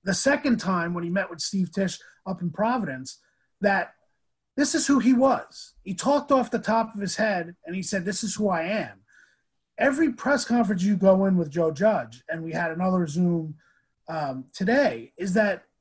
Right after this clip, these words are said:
you just have that feeling that this is what he believes. Like, no one had to convince him that he needed to say this. And I think that authenticity, like you mentioned, that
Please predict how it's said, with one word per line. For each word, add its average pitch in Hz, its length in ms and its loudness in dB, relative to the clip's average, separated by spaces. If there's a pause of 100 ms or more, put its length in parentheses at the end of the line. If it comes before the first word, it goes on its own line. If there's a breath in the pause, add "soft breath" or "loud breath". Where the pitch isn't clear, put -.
(280)
you 214 140 -2
just 277 280 0
have 269 240 -4
that 240 180 0
feeling 254 340 -2
that 190 140 -6
this 240 180 -4
is 226 80 -4
what 196 180 0
he 185 100 -4
believes. 170 580 -4
Like, 160 160 -8
no 220 140 0
one 262 140 0
had 226 260 -6
to 185 100 -16
convince 175 560 -10
him 120 320 -14 (400 soft breath)
that 151 60 -10
he 160 100 -6
needed 170 380 -2
to 160 100 -8
say 156 440 -6
this. - 520 -14 (320)
And 160 120 -4
I 185 60 0
think 185 320 -4
that 196 300 0
authenticity, 170 1000 -4
like 147 280 -8
you 156 80 -6
mentioned, 175 400 -6
that 123 220 -14